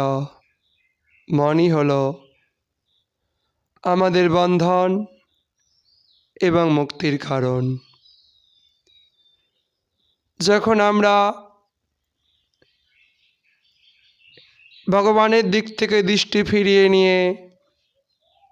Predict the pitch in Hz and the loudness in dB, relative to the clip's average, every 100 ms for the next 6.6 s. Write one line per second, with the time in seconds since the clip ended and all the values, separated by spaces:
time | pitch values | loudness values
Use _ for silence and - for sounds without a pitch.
0 | _ _ _ _ - 170 196 208 233 233 | _ _ _ _ -4 -2 2 2 2 2
1 | 240 240 208 190 220 220 220 220 220 - | 2 2 2 2 2 2 2 2 0 0
2 | 196 190 - 196 180 175 175 170 170 165 | -4 -4 -2 0 0 -2 -4 -2 0 0
3 | 165 - _ _ _ _ _ _ _ 190 | -6 -20 _ _ _ _ _ _ _ 0
4 | 190 175 175 185 190 165 190 190 165 175 | 2 2 2 0 0 -2 -2 -2 0 -2
5 | - 208 190 175 - 165 147 - 156 156 | -2 0 0 0 -2 -2 -2 -2 0 0
6 | 156 156 151 156 151 170 | 0 0 -2 -2 -4 -8